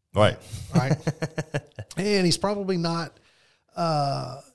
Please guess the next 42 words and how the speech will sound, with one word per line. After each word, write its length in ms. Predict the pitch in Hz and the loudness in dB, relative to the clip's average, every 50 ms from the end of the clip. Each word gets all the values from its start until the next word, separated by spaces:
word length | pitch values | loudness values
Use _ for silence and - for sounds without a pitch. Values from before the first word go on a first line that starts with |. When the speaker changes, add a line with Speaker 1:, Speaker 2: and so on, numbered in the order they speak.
| _ _ - | _ _ -16
Speaker 2:
uh, 140 | 170 147 - | -14 -12 -4
although 300 | - 156 175 190 202 202 | 2 4 4 4 6 4
he's 160 | 190 160 - | 4 2 0
re-, 160 | 165 170 190 165 | -2 -4 -2 0
and 100 | 196 156 | 2 4
he's 160 | 175 143 - | 4 4 6
learned 240 | 220 247 247 233 175 | 6 6 6 6 6
a 40 | |
lot, 500 | 135 120 110 104 101 113 143 151 - - - _ _ _ _ _ _ _ _ _ _ - | 6 4 2 0 -2 -2 -4 -6 -8 -12 -18 _ _ _ _ _ _ _ _ _ _ -4
but, 420 | 180 170 165 156 151 147 147 - _ _ _ _ _ _ _ - | 0 0 2 2 0 -2 -6 -12 _ _ _ _ _ _ _ -6
uh, 200 | 165 147 143 139 | -4 -2 -2 0
when 120 | 143 156 | 0 0
I 120 | 151 147 135 165 165 165 | 0 -2 -4 -6 -6 -6
started 360 | 160 - - 240 262 254 - | -4 -2 0 0 -2 -2 -2
coming 200 | - 226 220 202 | -2 0 0 2
in 60 | 185 | 0
the 100 | 170 170 | 0 0
afternoons, 500 | 160 156 147 - 170 170 220 240 233 180 | 0 -2 -4 -4 -6 -6 -4 -4 -4 -4
I 60 | 180 175 | -2 -2
noticed, 300 | 175 185 185 165 - - | -2 -2 -2 -2 -4 -4
"Hey, 180 | - 254 240 | -4 -6 -6
there's 240 | 196 196 220 285 349 | -4 -6 -6 -6 -4
a 80 | 320 285 | -4 -4
lot 260 | 285 285 269 262 247 | -4 -4 -4 -4 -4
of 100 | 240 - | -6 -8
faces 440 | - - 240 240 - - 240 226 233 | -8 -6 -4 -2 -2 -2 -2 -2 -4
around 240 | 214 214 214 208 | -6 -6 -4 -4
here 180 | 160 175 185 185 | -4 -4 -2 -2
that 120 | 175 180 170 | -4 -4 -4
look 220 | 180 180 175 - | -4 -4 -4 -4
like 180 | 180 180 190 190 | -6 -6 -6 -6
me." 380 | 214 247 254 233 147 104 101 - | -8 -8 -8 -6 -6 -8 -8 -6
Speaker 1:
Yeah. 220 | 85 82 76 69 - | -4 -4 -4 -4 -4
Speaker 2:
There's 220 | - 180 226 277 302 | -2 -2 -2 -2 -2
a 60 | 302 | -4
couple 340 | 277 - 269 285 - 262 247 | -4 -4 -4 -4 -4 -4 -4
of 60 | 214 | -4
older 260 | 220 233 240 220 226 | -4 -2 -2 -4 -4
guys 380 | 214 - 220 - 120 127 - - | -4 -4 -4 -2 -2 -2 -2 -4
here, 240 | - 147 127 117 110 | -4 -4 -4 -6 -6
you 140 | 110 117 | -8 -8
know? 280 | 113 117 120 143 196 190 | -8 -8 -6 -6 -6 -8